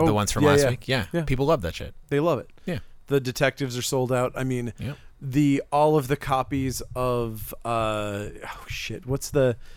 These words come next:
Speaker 2: what's the big, uh, the big playing card issue of Batman? Is it one eighty-one? The, the
Speaker 1: Oh,
Speaker 2: Neil
Speaker 1: yeah, yeah,
Speaker 2: Adams
Speaker 1: yeah,
Speaker 2: with
Speaker 1: yeah.
Speaker 2: the, with the Joker playing card
Speaker 1: Yes.
Speaker 2: and the
Speaker 1: Yes.
Speaker 2: roller coaster. Um, that issue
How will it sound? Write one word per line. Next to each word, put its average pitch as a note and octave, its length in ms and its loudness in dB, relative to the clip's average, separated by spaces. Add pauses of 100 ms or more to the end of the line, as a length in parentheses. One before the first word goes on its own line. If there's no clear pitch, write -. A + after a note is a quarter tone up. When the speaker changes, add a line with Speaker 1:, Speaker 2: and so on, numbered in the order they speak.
(200)
Speaker 2:
what's E3 260 0
the F3+ 120 0
big, C3 520 2
uh, B2 180 -2
the A#2 120 -8
big B2 220 -4
playing B2+ 420 -2
card A#2 480 0
issue A#2 540 0
of G#2+ 280 -8
Batman? A2 380 -6
Is G#2 80 -8
it F2+ 100 -10
one A#2 160 -6
eighty-one? A2+ 600 -4 (480)
The, A#2+ 100 0
the A2 280 2
Speaker 1:
Oh, - 40 4
Speaker 2:
Neil D3 160 6
Speaker 1:
yeah, - 60 4
yeah, - 100 4
Speaker 2:
Adams C3 240 6
Speaker 1:
yeah, G2+ 80 6
Speaker 2:
with G2 140 2
Speaker 1:
yeah. G2 200 4
Speaker 2:
the, A#2 140 -2
with B2 120 -4
the B2 80 -8
Joker B2+ 400 0
playing A#2+ 340 -6
card A#2+ 220 0
Speaker 1:
Yes. A#2 100 0
Speaker 2:
and A2+ 100 0 (200)
the - 40 10 (160)
Speaker 1:
Yes. F#2+ 200 4
Speaker 2:
roller A#2+ 220 2
coaster. A#2+ 440 -4 (440)
Um, B2+ 320 4
that C#3+ 360 4
issue B2+ 560 2